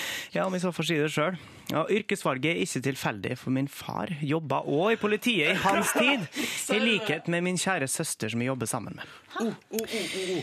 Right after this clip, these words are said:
Speaker 2: Er
Speaker 1: Men
Speaker 2: det tilfeldigvis adoptivbarn også, eller?
Speaker 1: Ja, ja, ja. Jo, ja, det stemmer det, Ronny.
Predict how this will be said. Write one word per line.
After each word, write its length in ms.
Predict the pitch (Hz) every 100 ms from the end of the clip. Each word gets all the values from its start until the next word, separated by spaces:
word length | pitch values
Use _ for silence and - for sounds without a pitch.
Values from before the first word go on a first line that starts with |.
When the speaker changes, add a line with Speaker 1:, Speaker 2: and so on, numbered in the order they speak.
| -
Speaker 2:
Er 60 |
Speaker 1:
Men 60 | 180
Speaker 2:
det 60 | 190
tilfeldigvis 300 | - 185 160
adoptivbarn 560 | 165 147 - 170 131 127
også, 140 | 180
eller? 160 | 233 233 -
Speaker 1:
Ja, 120 | 156 220
ja, 120 | 226 233
ja. 120 | 226
Jo, 140 | 220 269 - -
ja, 140 | 226 285
det 140 | 262 220
stemmer 220 | 220 208
det, 80 | 202 202
Ronny. 240 | 196 196